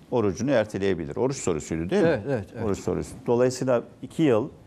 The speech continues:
Speaker 1: geciktirebilir. Orucunu daha sonra kaza etmek üzere. Emzirme süresini katacak oraya.
Speaker 2: Peki diğer soruda, e, kanser hastaları oruç tuttuğunda hücreleri yenileniyormuş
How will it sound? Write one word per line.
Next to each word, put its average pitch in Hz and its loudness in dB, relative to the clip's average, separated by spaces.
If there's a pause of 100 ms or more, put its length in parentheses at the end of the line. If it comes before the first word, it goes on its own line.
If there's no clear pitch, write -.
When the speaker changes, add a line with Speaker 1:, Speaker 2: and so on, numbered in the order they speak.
(260)
Speaker 1:
geciktirebilir. 107 0
Orucunu 107 -2
daha 98 4
sonra 95 -4
kaza 90 2
etmek 87 -2
üzere. - -6
Emzirme 98 0
süresini 98 -2
katacak 78 -4
oraya. 76 -10 (760)
Speaker 2:
Peki 151 2
diğer 143 4
soruda, 135 0 (140)
e, 120 -2 (240)
kanser 127 0
hastaları 120 -2
oruç 120 -2
tuttuğunda 139 -2
hücreleri 131 2
yenileniyormuş 139 2